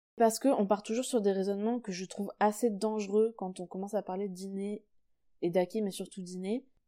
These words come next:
Et du coup, je me force un petit peu à faire ces petits apartés parce que je pense que c'est important, je pense que tout le monde n'est pas forcément au clair dessus ou tout le monde ne voit pas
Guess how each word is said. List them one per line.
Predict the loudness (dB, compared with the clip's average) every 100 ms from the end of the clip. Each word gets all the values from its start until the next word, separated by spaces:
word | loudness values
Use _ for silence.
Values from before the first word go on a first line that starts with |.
| _ _
Et | 6 6
du | 2 -8
coup, | -4 0 0 0 -4 -6
je | -4 -2
me | -2 -2
force | -2 -2
un | -4
petit | -6
peu | 0 2
à |
faire | 2 -4
ces | -10 -10
petits | -8 -6 0
apartés | 2 0 -6 -2 0
parce | -2 -8
que | -12 -14 -12 -12
je | -12
pense | -10 -10
que | -8
c'est | -8 -6
important, | -8 -10 -6 -4 -4 -6 -10
je | -12
pense | -16
que | -12 -12 _ _
tout | -10
le | -4
monde | -2
n'est |
pas | -4 -8
forcément | -12 -6 -6
au | -4
clair | -4 -4
dessus | -6 -4 -4
ou | -4
tout | -6
le | -6
monde | -4
ne |
voit | -2 -2
pas | 0 0